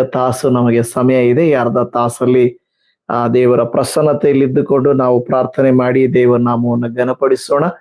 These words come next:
ಒಂದು ಸಣ್ಣ ಪ್ರಾರ್ಥನೆಯನ್ನ ಮಾಡಿಕೊಂಡು ದೇವರ ನಾಮವನ್ನ ಘನಪಡಿಸೋಣ. ದೇವರೇ, ನೀನು ನಮ್ಮನ್ನ ಜೀವಿತರ ಸಂಖ್ಯೆಯಲ್ಲಿಟ್ಟು ನಮ್ಮ ಪ್ರಯಾಣದಲ್ಲಿ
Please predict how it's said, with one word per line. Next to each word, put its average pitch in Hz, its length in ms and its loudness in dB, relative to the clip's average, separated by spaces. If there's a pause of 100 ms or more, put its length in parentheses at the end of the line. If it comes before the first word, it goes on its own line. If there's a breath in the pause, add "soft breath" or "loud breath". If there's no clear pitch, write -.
(420 soft breath)
ಒಂದು 123 180 -2
ಸಣ್ಣ 156 320 0
ಪ್ರಾರ್ಥನೆಯನ್ನ 135 720 0
ಮಾಡಿಕೊಂಡು 120 680 0
ದೇವರ 120 240 2
ನಾಮವನ್ನ 117 460 0
ಘನಪಡಿಸೋಣ. 123 840 -6 (120)
ದೇವರೇ, 127 480 0 (640 soft breath)
ನೀನು 196 280 2
ನಮ್ಮನ್ನ 156 500 2
ಜೀವಿತರ 147 600 0
ಸಂಖ್ಯೆಯಲ್ಲಿಟ್ಟು 127 1200 0
ನಮ್ಮ 120 200 0
ಪ್ರಯಾಣದಲ್ಲಿ 123 1000 0